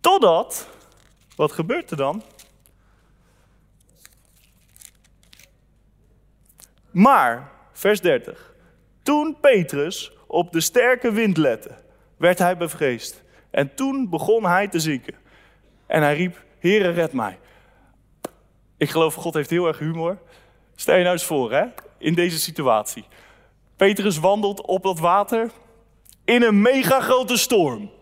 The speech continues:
oké? Mega hoge golven, harde wind. Ze waren al hartstikke bang. Ik zei het al, ervaren vissermannen, dus het moet een heftige storm geweest zijn. Petrus wandelt daar op het water.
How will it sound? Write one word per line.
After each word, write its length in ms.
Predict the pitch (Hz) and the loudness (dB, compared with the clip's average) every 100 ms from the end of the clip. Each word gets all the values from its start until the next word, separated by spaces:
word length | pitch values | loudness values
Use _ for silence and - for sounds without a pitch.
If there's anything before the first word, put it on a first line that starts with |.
| - | 0
oké? 500 | 175 180 226 294 269 - - _ | 2 4 2 2 -4 -14 -20 _
Mega 520 | 165 247 311 294 269 | 4 4 4 2 2
hoge 320 | 226 247 214 | 2 2 -2
golven, 560 | 202 254 277 247 254 247 - | -2 0 0 0 0 -2 -4
harde 360 | - 240 285 254 | 2 4 4 2
wind. 400 | 240 269 254 - - | 0 0 -2 -6 -12
Ze 140 | - 226 | -6 0
waren 300 | 226 240 233 | 2 4 2
al 120 | 226 | 0
hartstikke 340 | 226 226 214 | 0 -2 -4
bang. 400 | 185 233 254 240 - - | 0 2 2 -2 -8 -2
Ik 140 | - | 0
zei 280 | - 226 233 | 4 4 2
het 100 | 233 | 0
al, 240 | 233 233 | -2 -2
ervaren 480 | 208 185 226 233 214 | -4 0 0 0 -2
vissermannen, 600 | - 240 240 226 240 233 | -4 -4 -2 -2 -2 -2
dus 180 | 208 220 | -4 -4
het 100 | 190 | -2
moet 180 | 254 254 | -2 0
een 80 | 240 | 0
heftige 380 | 269 269 208 | 0 0 -6
storm 300 | 185 269 277 | -4 -2 -2
geweest 340 | 247 233 262 - | 0 -2 -2 -2
zijn. 280 | 247 262 269 - - - _ | -2 -2 -8 -18 -20 -20 _
Petrus 480 | 262 302 - 226 180 | 2 4 2 0 2
wandelt 360 | 262 302 311 | 4 2 0
daar 160 | 302 294 | 0 0
op 100 | 277 | 0
het 100 | 262 | 0
water. 480 | 240 139 139 147 | 2 2 2 -2